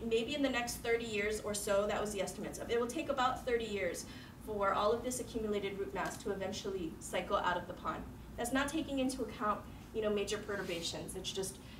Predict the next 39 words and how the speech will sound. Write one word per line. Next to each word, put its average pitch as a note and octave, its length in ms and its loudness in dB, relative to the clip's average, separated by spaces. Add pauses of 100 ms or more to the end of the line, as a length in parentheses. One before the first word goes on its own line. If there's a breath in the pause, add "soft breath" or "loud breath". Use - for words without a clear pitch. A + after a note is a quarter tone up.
(120)
the G#3+ 80 0
natural G#3 320 2
decomposition G3+ 800 -2
rate, F3 280 2 (360 loud breath)
um, D#3+ 280 2 (160)
you G#3 60 -4
know, F3 100 0
sediment G3+ 440 2
transport F3 640 -4 (180)
rates. E3+ 420 -2 (260)
It's G3 160 -6
not F3 160 -2
a E3+ 40 -4
very D#3+ 380 -2 (380)
exact - 340 -4
model. - 280 -8 (480 loud breath)
All D4+ 180 10
to F#4+ 100 4
say C4 320 8
that G#3 280 8 (760)
this C4+ 140 0
is F4 120 4
the D#4 180 2
area A#3 300 6
that G#3 80 4
I'm G3 120 4
now F#3+ 200 6
gonna F#3+ 180 2
tell F#3 240 -4
you F3+ 100 0
about - 240 -2
where F#3+ 100 0
we've F3+ 180 0
done, F#3 280 0 (240)
um, F#3+ 160 0
some G#3 220 0
more G3+ 180 2
in-depth - 360 -2
studies. - 460 -8